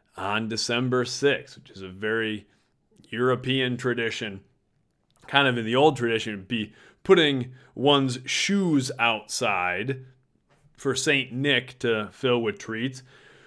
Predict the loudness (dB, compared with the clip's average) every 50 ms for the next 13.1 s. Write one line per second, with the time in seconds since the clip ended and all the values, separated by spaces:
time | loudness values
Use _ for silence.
0 | -20 _ -2 2 6 6 6 8 8 10 10 10 8 6 4 2 2 0 0 2
1 | 2 2 2 0 0 -2 -4 -6 -8 _ _ _ _ _ _ _ _ _ _ _
2 | _ _ _ _ _ _ _ _ _ _ _ _ _ _ _ _ _ _ _ _
3 | _ _ _ _ _ _ _ -10 -8 -8 -8 -6 -6 -4 0 0 0 0 2 6
4 | 8 8 8 8 6 6 4 4 2 2 4 6 8 10 10 8 6 4 0 0
5 | 0 0 0 4 6 6 6 6 6 4 4 4 2 2 4 6 6 6 6 4
6 | 2 2 4 4 4 4 6 8 10 10 10 10 8 6 6 4 4 2 -2 -10
7 | -20 -20 -20 _ -6 -2 0 2 4 4 4 4 2 2 4 6 6 6 6 4
8 | 2 -2 -10 -20 _ _ -12 -2 4 8 10 10 10 10 8 6 2 2 2 4
9 | 4 6 6 4 2 -2 -2 -2 -2 0 2 2 2 0 0 -2 -2 -4 -4 -4
10 | -4 -4 -4 -4 -6 -6 -6 0 0 2 2 2 0 -2 -4 -8 -12 -14 _ _
11 | _ -20 _ _ _ _ _ _ _ -12 -8 -8 -6 -2 2 4 4 4 4 2
12 | 0 -2 -2 -4 -4 -2 -2 -2 -2 -2 -2 -2 -4 -2 -2 -2 -2 -2 -4 -12
13 | -16 -18